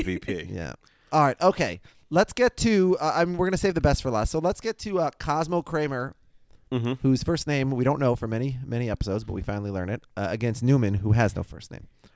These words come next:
Speaker 1: It was a very big deal. You know, Allie's much younger than we are, and I'm much younger than Alex. But the, the, um,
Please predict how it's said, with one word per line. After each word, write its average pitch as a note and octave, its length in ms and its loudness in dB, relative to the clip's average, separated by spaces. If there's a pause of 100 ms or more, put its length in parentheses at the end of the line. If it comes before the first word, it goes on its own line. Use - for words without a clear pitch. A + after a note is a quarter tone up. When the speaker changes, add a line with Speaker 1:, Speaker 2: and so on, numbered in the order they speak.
(440)
Speaker 1:
It F3+ 60 12
was D4 160 10
a C#4+ 60 6
very A3 220 12
big C#3+ 200 4
deal. A#2+ 320 8
You A#2 60 6
know, A#2 140 6
Allie's D#3 340 10
much C3+ 160 2
younger G#2+ 240 4
than F2 160 -2
we E2+ 160 -4
are, E2 200 -6 (440)
and D3+ 100 6
I'm D3 80 10
much B2 200 4
younger F#2+ 200 2
than E2+ 140 -2
Alex. D#2+ 340 -6
But F2+ 240 -2 (380)
the, B2 460 8
the, B2+ 400 4
um, G#2+ 440 4